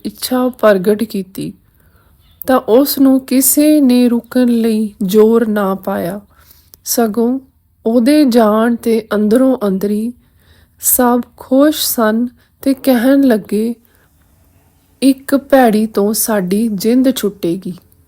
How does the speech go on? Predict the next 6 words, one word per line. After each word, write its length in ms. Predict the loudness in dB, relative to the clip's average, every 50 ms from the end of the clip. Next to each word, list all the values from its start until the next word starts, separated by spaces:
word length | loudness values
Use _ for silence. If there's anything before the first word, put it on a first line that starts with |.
| _ _ _ _ _ _ _ _ _ _ _ _ _ _ _ _ _ -4
ਨਾਨਕਿਆਂ 760 | 0 2 4 4 4 4 2 0 -2 -2 -2 0 0 2 2
ਨੇ 260 | 2 0 0 0 -2 -4
ਸੁੰਡ 400 | -4 -2 0 0 2 2 2 2
ਨੂੰ 300 | 2 2 2 0 0 -2
ਤੁਰਨ 480 | -2 -2 -2 0 2 2 2 2 0
ਵੇਲੇ 520 | 2 0 0 0 0 -2 -4 -4 -6 -8